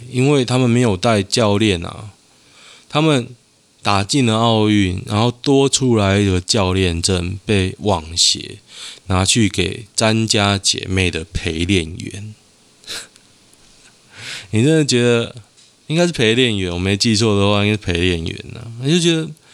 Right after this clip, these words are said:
人家连教练都没有，你他妈的给一个陪练员啊！网协到底在干嘛？而且丝毫没有制衡的能力，这民进党政府在干嘛？难怪大家会气啊！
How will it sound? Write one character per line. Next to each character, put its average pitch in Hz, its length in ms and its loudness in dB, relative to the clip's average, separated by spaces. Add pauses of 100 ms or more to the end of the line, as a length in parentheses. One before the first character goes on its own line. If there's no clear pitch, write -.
(360)
人 151 200 0
家 180 160 4
连 151 220 4
教 156 160 4
练 156 160 4
都 156 100 4
没 139 140 2
有， 131 180 2
你 104 60 2
他 131 160 0
妈 139 260 2
的 113 80 2
给 98 240 2
一 - 20 2
个 110 80 2
陪 98 300 0
练 110 260 2
员 - 280 -6 (100)
啊！ - 220 -10 (140)
网 120 220 2
协 123 160 2
到 143 120 2
底 127 80 4
在 135 40 2
干 123 240 0
嘛？ 95 140 2
而 120 60 2
且 151 240 0 (720)
丝 151 460 0
毫 95 280 0
没 98 160 0
有 98 180 2
制 101 320 0
衡 87 140 -2
的 82 100 -2
能 85 320 0
力， 101 220 0
这 143 120 0
民 117 220 2
进 127 140 2
党 92 120 0
政 98 220 0
府 87 100 -6
在 87 160 2
干 95 240 -4
嘛？ 95 220 -12 (1000)
难 131 120 0
怪 170 100 2
大 165 140 4
家 165 120 4
会 165 120 4
气 127 540 0
啊！ 117 320 -2